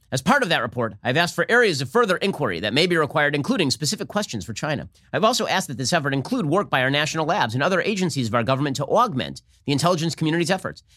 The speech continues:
And I've asked the intelligence community to keep Congress fully apprised of its work." Oh, weird. So you mean the same day C N N revealed that you shut down an investigation, you asked the intelligence community to perform an investigation?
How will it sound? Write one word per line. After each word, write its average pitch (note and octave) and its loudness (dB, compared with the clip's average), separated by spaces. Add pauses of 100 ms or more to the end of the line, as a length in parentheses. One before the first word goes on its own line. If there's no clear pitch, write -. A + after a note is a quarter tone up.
And - 2
I've D#3 4
asked G#3+ 0
the F3+ -2
intelligence C#3+ 0
community D3 0
to A#2 -6
keep F#3+ -4
Congress D3 -2
fully D#3+ -2
apprised F#2 -4 (220)
of B2+ 0
its C3+ -2
work." C#3 0
Oh, G#3+ 6
weird. F3 0
So - 0
you F3+ 4
mean G#3 4
the F#3 2
same G3+ 2
day F3 2
C F3+ -2
N D#3 2
N D#3+ 2
revealed D3 0
that D3 -4
you B2 -6
shut D3 -2
down D#3 0
an C3+ 2
investigation, B2 -2 (200)
you D3 2
asked D3+ 4
the E3 -2
intelligence C#3+ 0
community C#3+ 0
to - -10
perform D3 0
an C#3+ 0
investigation? C3+ 0